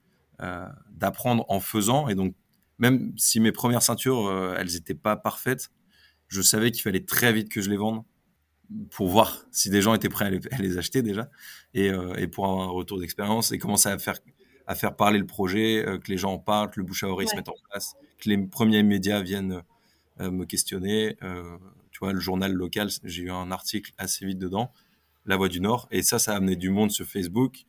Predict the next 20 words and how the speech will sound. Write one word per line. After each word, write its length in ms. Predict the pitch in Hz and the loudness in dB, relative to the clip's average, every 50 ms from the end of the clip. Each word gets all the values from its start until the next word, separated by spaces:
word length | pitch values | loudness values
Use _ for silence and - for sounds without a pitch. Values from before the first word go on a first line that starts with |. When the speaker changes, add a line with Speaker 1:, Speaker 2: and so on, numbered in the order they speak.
| _ _ _ _ _ _ _ | _ _ _ _ _ _ _
Speaker 1:
qui 120 | - 110 | -4 0
s'intéressait 720 | 95 - 110 98 - 101 98 98 90 - - 110 113 117 110 | 2 2 0 0 -2 -2 -2 -2 -2 0 0 0 2 2 2
au 140 | 101 98 95 | 0 -2 -4
projet, 360 | - - 98 87 101 117 113 | -4 -6 -4 -2 0 -2 -2
qui 120 | - - | -2 -6
sont 160 | - - 95 | -6 -6 -6
venus 240 | 87 85 95 110 110 | -6 -2 0 2 2
dans 100 | 101 101 | 2 2
la 80 | 104 98 | 0 -2
coloc 460 | 92 - 107 101 104 101 - - - _ - | -2 -2 0 0 0 -2 -4 -6 -10 _ -4
acheter 260 | 104 101 - - 104 | -4 -2 -2 -2 -2
les 80 | 98 | -2
ceintures. 500 | 95 - - 92 92 - - 113 120 120 - _ _ _ _ _ | -2 -2 -4 -6 -6 -4 -4 -4 -4 -6 -8 _ _ _ _ _
Enfin, 80 | - 101 | -2 0
c'est 220 | 95 - 107 95 | 0 2 0 0
Speaker 2:
<laughs> 0 | |
Speaker 1:
vraiment 340 | 90 90 92 110 123 135 131 | 0 0 2 4 4 4 4
en 60 | 117 | 4
mode, 180 | 107 107 110 104 | 4 2 2 0
euh, 300 | 98 95 92 90 87 | 0 -2 -4 -4 -6